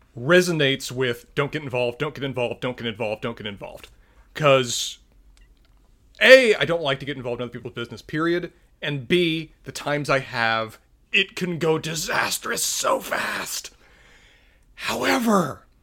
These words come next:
if you see a friend honestly in that kind of emo-, uh, relationship that is straight up wrong or abusive or just taking away enjoyment and happiness from their life, a certain polite,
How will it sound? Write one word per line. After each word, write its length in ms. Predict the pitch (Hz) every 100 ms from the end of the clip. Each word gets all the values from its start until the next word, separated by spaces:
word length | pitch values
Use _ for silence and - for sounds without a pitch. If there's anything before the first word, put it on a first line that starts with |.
| _
if 120 | - 233
you 100 | 247
see 260 | - 233
a 60 | 196
friend 400 | - 190 170 151 -
honestly 580 | 123 160 160 - 156 139
in 100 | 113
that 180 | 120 -
kind 160 | 131
of 60 | 117
emo-, 240 | 110 127 -
uh, 180 | 131 -
relationship 680 | 123 117 117 120 143 139 135
that 160 | 135 120
is 140 | 110
straight 360 | - - 131 131
up 180 | 127 - _ - 107
wrong 440 | 117 131 139 143
or 160 | 120 107
abusive 720 | - 110 123 - 139 139 131
or 260 | 110 104
just 360 | 107 113 - -
taking 360 | - 139 135 117
away 280 | 110 120 123 - -
enjoyment 440 | 135 117 123 127
and 20 |
happiness 380 | 113 117 131 123
from 160 | - 113
their 120 | 104
life, 420 | 104 127 208 - - - - - - - _ _ _ -
a 180 | 139 127
certain 760 | - 208 226 226 226 214 196
polite, 720 | - 127 120 208 247 - -